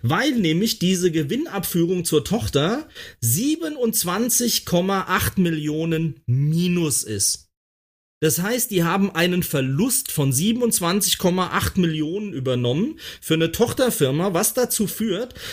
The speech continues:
dass der Überschuss hier komplett aufgefressen wird und der Jahresüberschuss praktisch null ist und damit auch die Steuerlast null ist.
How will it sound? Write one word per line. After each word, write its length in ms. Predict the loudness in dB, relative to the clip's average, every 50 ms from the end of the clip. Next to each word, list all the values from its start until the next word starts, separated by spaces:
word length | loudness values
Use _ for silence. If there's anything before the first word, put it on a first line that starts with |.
| -12 -4
dass 520 | -2 0 0 2 0 0 0 -2 -2 -6 -12 _ 0
der 120 | 0 2
Überschuss 600 | 2 0 0 0 0 -2 -2 0 0 0 2 0
hier 180 | 0 2 0 0
komplett 560 | 2 2 2 0 2 2 0 0 0 0 0
aufgefressen 720 | 0 0 2 2 0 0 0 0 0 0 0 0 -4 -4
wird 300 | -4 -6 -6 -8 -10 -16 _ _ -20 -20 -20 -4 0
und 160 | 0 2 2
der 80 | 2 0
Jahresüberschuss 840 | 0 -2 -4 -4 -6 -6 -4 0 0 0 2 2 2 2 0 0 -2
praktisch 500 | -2 -2 -2 -2 0 0 2 2 2 0
null 360 | -2 -2 -2 -2 -2 -2 -2
ist 400 | -2 -2 0 0 -2 -2 -2 -2
und 120 | 0 2
damit 220 | 2 2 2 2 2
auch 120 | 0 0
die 140 | 0 0 0
Steuerlast 760 | 0 0 0 0 0 -2 -2 -4 -4 -6 -6 -6 -8 -10 -16 _ _ _ _ -2
null 460 | 0 0 2 2 2 2 2 0 -2
ist. 460 | -2 -2 0 0 0 0 -2 -4 -12